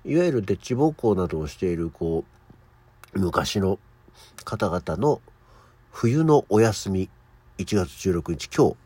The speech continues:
日だけ。まあ、あとは七月の十六日だったかな。年に二回しかお休みがない。その唯一の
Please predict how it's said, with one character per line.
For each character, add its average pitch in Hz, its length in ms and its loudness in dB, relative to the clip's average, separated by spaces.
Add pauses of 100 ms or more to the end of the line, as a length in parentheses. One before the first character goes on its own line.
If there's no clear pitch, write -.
(380)
日 92 100 -4
だ - 120 -4
け。 - 240 -6 (100)
ま 92 120 -2
あ、 80 120 -2
あ 127 60 0
と 123 100 0
は 92 60 2
七 101 200 0
月 - 360 -6 (640)
の 202 100 0
十 73 180 -2
六 - 200 -6
日 78 160 -6
だ - 80 -10
っ - 40 -12
た - 120 -16
か - 80 -10
な。 151 140 -2 (600)
年 127 240 0
に 98 140 0
二 92 160 -2
回 208 180 2
し - 100 -8
か - 120 -2
お 87 60 2
休 - 180 -4
み 165 100 -4
が - 220 -8 (120)
な 139 200 -6
い。 127 100 -10 (180)
そ 120 120 -6
の 131 120 -2
唯 151 300 0
一 - 240 -10
の 220 220 -2